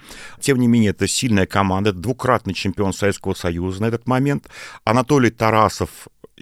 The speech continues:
щас иногда принято говорить, что игрочком-то Анатолий Владимирович был плохим. Ерунда полная. А хоккеистом он был отличным, центрофорвард. Возможно, он не был так техничен, как Бабич, или, м, не обладал такой высокой скоростью, как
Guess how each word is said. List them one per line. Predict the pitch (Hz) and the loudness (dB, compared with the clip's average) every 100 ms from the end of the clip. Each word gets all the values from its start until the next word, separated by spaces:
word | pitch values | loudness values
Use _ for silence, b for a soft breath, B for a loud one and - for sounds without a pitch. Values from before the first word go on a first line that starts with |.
| - | -4
щас | 147 131 | -2 0
иногда | 127 127 | 0 0
принято | 123 135 131 117 101 | 0 0 0 0 0
говорить, | 104 127 190 - | 2 2 2 -2
что | - 120 B B B | 0 0 B B B
игрочком-то | - 117 139 - 208 180 143 | -6 0 0 2 2 2 0
Анатолий | 139 170 | 0 2
Владимирович | 143 117 117 151 127 98 | 2 2 2 2 2 2
был | 90 143 | -2 -4
плохим. | - 110 101 - 131 110 73 B B B | -2 -4 -4 -4 -2 -2 -2 B B B
Ерунда | 87 120 127 117 170 196 | -2 2 2 2 2 0
полная. | - 117 101 87 80 78 - | 0 2 2 2 -4 -8 -2
А | 101 90 | 0 2
хоккеистом | - 113 156 - - 104 | 0 -6 -6 -4 -2 0
он | 95 | 0
был | 95 | 0
отличным, | 90 - 113 - 143 143 | -2 -2 -8 -4 -4 -2
центрофорвард. | - 110 98 90 - 107 120 120 B B - | -2 0 0 -2 0 0 0 -4 B B -4
Возможно, | 113 131 170 208 143 139 | -2 0 2 2 2 2
он | 131 | 2
не | 160 | 2
был | 120 117 | 2 0
так | - 127 | 0 -4
техничен, | - 120 131 135 117 101 | -6 -6 -2 -2 -2 -4
как | 92 101 - | -2 -2 -2
Бабич, | - 98 101 85 78 - | -2 2 2 2 -4 -10
или, | - 95 92 | -6 -4 -2
м, | 87 78 92 95 | -4 -6 -6 -4
не | 107 | -2
обладал | 101 107 117 | 0 0 -2
такой | 104 104 | -2 -2
высокой | 98 104 98 | -2 -2 -4
скоростью, | - - 101 95 - 90 | -4 -2 0 0 -4 -6
как | - 87 | -4 -4